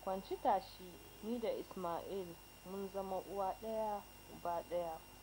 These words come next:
Mun hayayyafa kuma mun ƙara samun arziki da wadata. Ismail ya samu ƙarin muƙami a wajen aiki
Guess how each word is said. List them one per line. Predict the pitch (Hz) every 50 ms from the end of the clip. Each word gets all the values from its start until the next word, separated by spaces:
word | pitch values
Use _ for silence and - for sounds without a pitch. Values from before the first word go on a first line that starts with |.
| - - - - - - - - - - - - - - - 208
Mun | 220 262 294 302
hayayyafa | 247 240 202 185 180 170 170 175 185 190 190 - 190 165 143 139 - - - - -
kuma | 196 196 196 196
mun | 196 196 202 190
ƙara | - 175 202 202 185 180 180 -
samun | - 190 190 190 180 170 156 -
arziki | 190 208 196 196 180 170 165 - - - 208 208 208 202 - - - -
da | 180 175
wadata. | 170 170 165 165 170 175 170 - - - 160 147 151 - - - - - - - - - - - - - - - - - - - -
Ismail | - - - - 202 196 196 202 - 269 285 254 220
ya | 208 208 220 226 - -
samu | 196 180 175 185 185
ƙarin | - - 220 247 277 269 233 196
muƙami | 185 175 165 - - 185 190 190 185 175 156
a | 147 160
wajen | 170 175 175 185 185 185 - -
aiki | 240 247 247 233 - 226 208 202 196